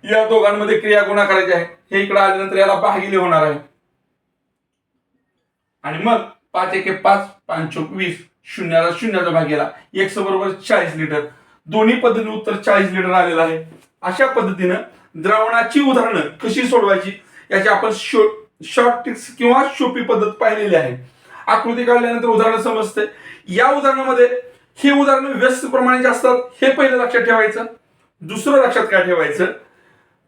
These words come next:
पहिलं द्रावण म्हणजे गुणोत्तर ठरवण्यासाठी पहिलं द्रावण कोणतं आहे आणि नव्यानं मिसळल्यानंतर कुठलं द्रावण होणार, त्याच्यात किती लिटर असणार, त्याचे किती टक्के असणार, हे या पद्धतीनं मांडता आलं की एका मिनिटाच्या आत,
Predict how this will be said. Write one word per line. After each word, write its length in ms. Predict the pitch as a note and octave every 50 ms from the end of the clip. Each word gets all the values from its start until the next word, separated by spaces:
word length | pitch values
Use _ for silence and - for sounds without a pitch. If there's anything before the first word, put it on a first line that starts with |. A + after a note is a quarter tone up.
| _ _
पहिलं 340 | C#4 C4+ C4+ C4 C4+ D4 D4
द्रावण 280 | D4 C#4+ C4+ - - C3
म्हणजे 360 | B2+ B2+ - - E3 G#3 G#3+
गुणोत्तर 500 | G#3+ - F3 F#3+ A3+ B3+ B3+ B3+ C4+ B3+
ठरवण्यासाठी 420 | A#3 A#3 A3+ A#3 A#3 - A#3+ B3 B3
पहिलं 580 | B3 - - C#4 C4+ C4 C4 C4+ C4+ C4 C4+ -
द्रावण 400 | F#3 F#3+ A#3 A#3+ A#3+ A#3+ A#3+ A#3+
कोणतं 300 | A#3+ A#3+ A#3+ B3 A#3+ A3
आहे 140 | A3 A3 A3 - - - - - -
आणि 140 | F3+ F#3+ G3
नव्यानं 440 | G3 G#3 G#3+ G#3+ A#3+ B3 C4 C4+
मिसळल्यानंतर 680 | C4 B3+ - A#3 A3+ A3 G#3+ G#3+ G#3+ G#3 - - B3 B3 B3 - - - _ _ _ _ _ _ _ _ _ _ _ _ _ _ _ _ _ _ _ _ _
कुठलं 300 | - B3 C4 B3+ C#4 C4+
द्रावण 280 | C4 C4+ C4 B3+ A#3+ A#3
होणार, 200 | A3 A3 A#3 -
त्याच्यात 200 | - G#3+ A#3+ A#3 -
किती 180 | - A#3+ A#3+ B3
लिटर 160 | A#3+ A#3+ A#3 A#3
असणार, 340 | A#3 A#3 - C4 A#3 A#3
त्याचे 200 | A#3 A#3 G#3+ -
किती 180 | - A#3+ - -
टक्के 200 | A3+ A#3 A3 G#3+
असणार, 280 | G3+ - - D#3+ D3+ D#3+ D#3+ - - - - - _ _
हे 240 | - C4 C4+ - G3
या 140 | G3+ A#3 A#3+
पद्धतीनं 440 | A#3+ A#3+ B3 A#3 A3+ A3+ A#3+ A#3+ A#3
मांडता 360 | A3+ A#3 A#3 A3+ A3+ - A#3+
आलं 300 | A#3 G3+ F3+ F3+ F#3 G3 - - _ _ _ _ _ _ _ -
की 300 | A#3+ - - - - - _ _ _ _ _ _ _ _ _
एका 280 | - G3+ A#3+ B3 C4 C4+
मिनिटाच्या 500 | B3 A#3+ A#3+ A#3+ B3 C4 A#3+ A#3 A#3 A3
आत, 200 | G#3+ G#3+ -